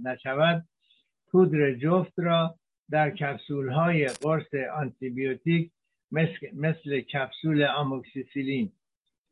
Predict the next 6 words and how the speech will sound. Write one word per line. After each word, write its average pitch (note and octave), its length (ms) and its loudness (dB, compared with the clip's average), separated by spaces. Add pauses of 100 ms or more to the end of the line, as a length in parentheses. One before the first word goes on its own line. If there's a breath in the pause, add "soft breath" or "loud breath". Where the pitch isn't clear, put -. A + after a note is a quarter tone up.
(1300)
مثلاً D#3 600 4
کپسول D3+ 540 0
آموکسیسیلین C#3 1000 0
را C3+ 160 2
خالی D3 440 2
کرده D#3 640 2